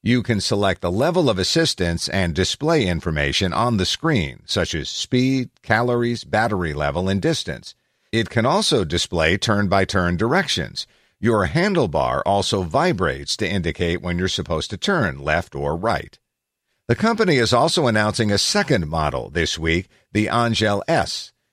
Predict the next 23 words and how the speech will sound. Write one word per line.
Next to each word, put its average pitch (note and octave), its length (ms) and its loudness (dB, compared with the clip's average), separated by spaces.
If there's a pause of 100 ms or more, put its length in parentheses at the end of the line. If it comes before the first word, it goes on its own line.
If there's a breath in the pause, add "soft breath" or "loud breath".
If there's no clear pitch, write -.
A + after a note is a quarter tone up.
(140)
It's A2+ 240 0
a F#2+ 80 -2
smarter, C#3+ 640 0
lighter A#2 540 0
version E2+ 520 0
of C2 100 -4
the D2+ 80 -4
bike C#2 380 0
with F#2+ 180 -2
a F#2 60 2
step-through A#2 680 0
frame. G2 580 -2 (320)
Both G#3+ 320 2
models E2+ 440 0
feature G2 340 0
the E2+ 100 -4
same E3 360 0
battery, E2 500 -2
same B2 340 0
motor, F#2+ 440 0
and A#2+ 260 0
same F#2 260 2
electronics. F#2 800 0